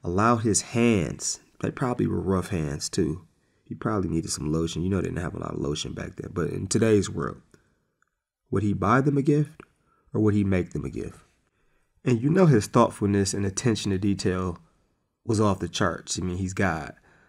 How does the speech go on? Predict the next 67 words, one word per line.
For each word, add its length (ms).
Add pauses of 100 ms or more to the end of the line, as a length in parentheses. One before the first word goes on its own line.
(160)
So 200
he 260
knew 180
that 240
gift 280
that 360
sometimes 640
you 240
can 160
overlook 560
and 80
be 80
like, 240
"Man, 200
I, 100
for-, 200
I 120
didn't 160
even 140
realize 360
I 80
needed 280
this 200
or 80
I 60
wanted 320
this." 240 (340)
And 100
that's 140
how 80
I 80
can 120
see 140
Jesus 460
being. 420 (880)
Now, 440
I 140
do 180
remember 340
talking 340
about 260
this 300 (120)
with 160
some 180
little 200
kids, 340
and 100
they 60
were 100
like, 320
"Jesus 540
would 80
have 80
just 240
performed 420
a 60
miracle 480
and 100
gave 280
someone, 340
like, 180
a 60
million 360
dollars." 400
And 120
it's 120
like, 260